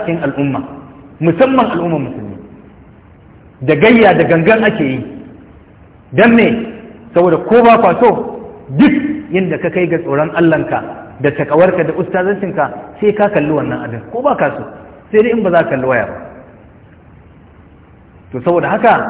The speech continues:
kallo na farko in an maka afuwa, to, na biyu ba a yi maka afuwa a kai ba. Duk abin da ka gani na batsa da alfasha, kau da kanka, kar ka koma kan wannan abin. Ka tuna Allah yana ganin ka, kuma Allah zai maka hukunci, zai tambaye ka. Za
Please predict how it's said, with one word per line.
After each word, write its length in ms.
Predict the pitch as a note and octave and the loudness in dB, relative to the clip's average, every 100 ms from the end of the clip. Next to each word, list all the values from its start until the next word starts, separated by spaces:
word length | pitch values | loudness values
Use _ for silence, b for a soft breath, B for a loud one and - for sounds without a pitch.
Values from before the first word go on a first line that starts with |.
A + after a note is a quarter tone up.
| - - - | -10 -14 -6
kallo 280 | E3+ E3+ F3+ | -2 2 2
na 100 | F#3 | 2
farko 400 | F#3 F#3 A3+ G3+ | 0 2 4 2
in 80 | F3+ | 0
an 120 | F#3 F#3+ | -2 -2
maka 220 | F#3+ F3 | 0 0
afuwa, 640 | G#3+ B3+ D3 - - - - | 0 4 2 2 -8 -12 -6
to, 100 | C#3+ | -2
na 100 | D#3+ | -2
biyu 200 | E3 F3 | 0 0
ba 100 | D#3 B2+ | 0 -4
a 20 | |
yi 60 | C3+ | -6
maka 220 | C#3 A2+ | -8 -8
afuwa 260 | B2 A#2+ F#2+ | -6 -6 -8
a 40 | |
kai 160 | - F2+ | -10 -14
ba. 80 | E2+ - - - - | -16 -20 -20 -20 -4
Duk 180 | C3+ - | -2 -2
abin 240 | E3 F3 C#3+ | -4 -4 -4
da 60 | |
ka 100 | C3 | -4
gani 240 | D3+ D#3 D#3 | -4 -4 -4
na 100 | D3+ | -2
batsa 280 | D#3 D#3 E3 | -2 -2 -2
da 140 | C#3+ - - - - | -2 -4 -10 -12 -2
alfasha, 460 | C#3 C3+ C3 F#3+ F#3 | -2 0 -2 -2 -4
kau 140 | D3+ | -4
da 80 | C3 | -4
kanka, 340 | E3+ D#3+ C3 G#2+ - - - - - | -4 -4 -6 -8 -12 -20 -20 -20 -2
kar 160 | F3 E3+ | 0 0
ka 80 | D3+ | 0
koma 220 | F3 D#3 B2 | 0 0 -2
kan 140 | D3+ | -4
wannan 280 | B2 A#2+ B2+ | -4 -4 -6
abin. 200 | A2 G#2+ - - - - - | -8 -10 -14 -20 -20 -20 -10
Ka 100 | - | -8
tuna 240 | B2 D#3+ D3 | -4 -2 -2
Allah 220 | D3+ C3+ | 0 0
yana 160 | C#3 A#2 | 0 -2
ganin 260 | C3 C#3 C3 | 0 -2 -2
ka, 120 | G#2+ - - - - - | -8 -12 -20 -20 -20 -10
kuma 200 | D3+ D#3+ | -6 -4
Allah 240 | F3+ E3 | -2 -2
zai 160 | D3 G3+ | -2 -4
maka 180 | F3+ E3 | -4 -6
hukunci, 400 | E3+ G#3+ G3 F#3+ | -4 -4 -4 -4
zai 120 | A#3 | -4
tambaye 320 | G#3+ F3+ G3+ G3+ | -4 0 0 0
ka. 100 | E3+ - - - - - - - - - C#3 | -4 -8 -16 -18 -20 -20 -20 -20 -20 -16 0
Za 140 | G#3 | 4